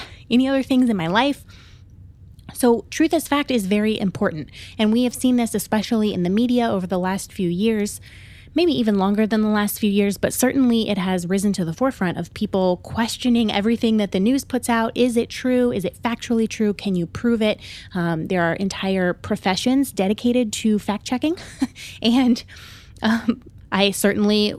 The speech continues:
that would be the worst job, in my opinion. <laughs> I know some people really, really love to check facts and do research, and I,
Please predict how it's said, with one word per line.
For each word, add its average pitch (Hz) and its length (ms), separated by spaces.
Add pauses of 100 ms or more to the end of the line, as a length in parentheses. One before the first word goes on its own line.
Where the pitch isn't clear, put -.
(200)
that 185 240
would 180 120
be 175 100
the 175 80
worst 170 240
job, 190 300
in 208 100
my 208 80
opinion. 226 400 (220)
<laughs> 349 220
I 285 160
know 339 140
some 294 220
people 262 280
really, 254 260
really 240 260
love 202 340 (580)
to 277 340
check 294 300
facts 262 320
and 233 160
do 240 120
research, 247 500
and 214 160
I, 202 480